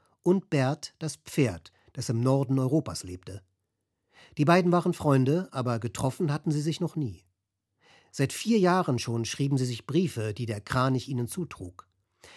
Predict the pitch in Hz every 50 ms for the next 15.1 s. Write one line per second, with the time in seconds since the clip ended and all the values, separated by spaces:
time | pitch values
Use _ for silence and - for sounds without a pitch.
0 | - - - 135 135 131 180 180 175 - - 147 151 147 160 151 143 143 147 156
1 | 170 175 175 180 175 165 135 139 117 117 113 101 87 85 - - - 113 - _
2 | _ _ _ _ _ _ _ _ _ _ _ - 135 120 - - 135 135 - 156
3 | 160 175 175 170 160 139 147 147 143 160 196 202 190 - - 196 170 - 175 190
4 | 175 117 104 101 - 113 107 107 104 101 101 104 95 107 110 - - - - 95
5 | 92 - _ _ _ _ _ _ _ _ _ _ _ _ _ _ - 127 131 123
6 | 127 131 123 117 - 165 202 214 151 131 - - 123 123 131 131 - _ _ _
7 | _ - - 165 185 175 185 143 156 113 117 143 156 156 160 156 160 160 156 -
8 | - - 190 165 135 - - - 113 113 98 - _ _ _ _ _ - 131 120
9 | 107 120 117 107 113 117 110 107 160 226 - - 135 - 123 123 123 123 123 120
10 | _ _ _ _ _ _ - - 160 175 170 175 165 131 135 110 127 120 113 110
11 | 131 135 139 135 - - - - 120 107 85 78 80 - _ _ _ _ _ _
12 | _ _ _ _ _ _ _ _ _ _ _ _ _ _ _ _ _ - 139 139
13 | - - 143 - - 180 208 208 - 170 - - 139 139 139 - - - - 127
14 | 151 143 - - - - 202 196 165 175 190 185 139 - 101 85 82 87 - -
15 | - _